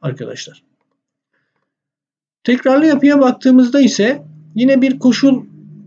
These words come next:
durumunun söz konusu olduğunu görüyoruz. Fakat burada seçilen bir işlem, e, söz konusu değil. Bunun yerine tekrar edilen bir işlem söz konusu. Koşul bize doğru sonucunu verdiği so-, e, sürece,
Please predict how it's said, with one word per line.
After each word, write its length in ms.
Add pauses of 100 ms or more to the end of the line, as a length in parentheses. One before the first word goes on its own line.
(140)
durumunun 400
söz 240
konusu 320
olduğunu 360
görüyoruz. 480
Fakat 380
burada 240
seçilen 480
bir 100
işlem, 420 (1120)
e, 160
söz 240
konusu 400
değil. 280
Bunun 140
yerine 420
tekrar 380
edilen 400
bir 80
işlem 340
söz 220
konusu. 440 (260)
Koşul 340
bize 240
doğru 240
sonucunu 480
verdiği 320
so-, 340
e, 40
sürece, 520